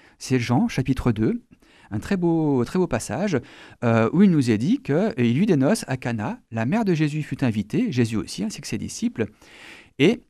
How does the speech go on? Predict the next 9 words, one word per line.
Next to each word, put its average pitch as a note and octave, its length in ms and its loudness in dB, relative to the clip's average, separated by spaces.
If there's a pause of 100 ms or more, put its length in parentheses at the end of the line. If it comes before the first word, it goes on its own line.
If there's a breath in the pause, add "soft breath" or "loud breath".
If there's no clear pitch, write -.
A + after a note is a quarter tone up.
(140)
alors, A#2 220 2
imaginez A#2+ 320 6
la D3+ 80 4
scène. C#3+ 380 2
Vous A2+ 240 2
avez G#2+ 140 2
un G2+ 100 2
banquet, A2 520 -2
euh, G2+ 560 -8